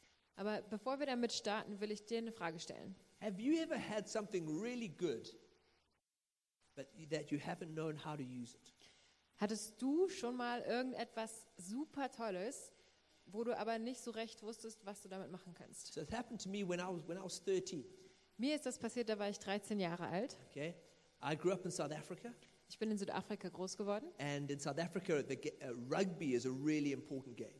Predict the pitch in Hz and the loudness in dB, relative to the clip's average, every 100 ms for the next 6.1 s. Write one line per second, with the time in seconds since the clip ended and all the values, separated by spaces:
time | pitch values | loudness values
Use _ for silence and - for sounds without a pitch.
0 | - - - 220 208 208 214 202 - 254 | -20 -18 -4 -2 -2 -2 0 -2 -2 -2
1 | 233 202 202 - 180 190 202 - 196 185 | -2 -2 -4 -6 -2 0 0 -2 -2 -2
2 | - 160 185 196 185 170 - - - - | -6 -4 0 2 2 -2 -4 -10 -12 -14
3 | - - - - - - _ _ - 135 | -16 -20 -18 -18 -20 -20 _ _ -6 -2
4 | 139 135 135 131 131 - - - 131 135 | 0 0 0 0 -6 -14 -20 -10 -6 -4
5 | - 202 202 202 208 196 139 139 135 135 | 6 8 8 4 -2 -2 -2 2 4 4